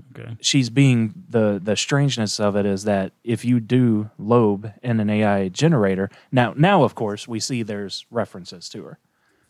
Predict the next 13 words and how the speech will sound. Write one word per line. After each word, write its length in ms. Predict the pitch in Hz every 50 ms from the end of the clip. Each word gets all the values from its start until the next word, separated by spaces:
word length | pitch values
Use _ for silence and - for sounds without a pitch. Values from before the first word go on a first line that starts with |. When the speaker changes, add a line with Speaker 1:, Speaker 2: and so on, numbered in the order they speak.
| _ _ _ -
Speaker 2:
But 100 | 127 117
at 100 | 113 120
the 40 | 120
Speaker 1:
Right, 60 | 113
right. 60 | 113
Speaker 2:
beginning, 560 | 120 113 95 113 139 131 120 107 101 98 92 - _ _ _ _ _ _ _ _ _ _ _ _
it 180 | - 123 104 101
didn't 240 | 120 117 98 104 98
exist. 640 | 90 85 92 98 131 113 80 - - - - - _ _ _ _ _ _ -
There 100 | 113 104
was 180 | 92 90 87 107
nothing. 240 | 117 120 107 110 95
Speaker 1:
Yeah. 140 | 98 -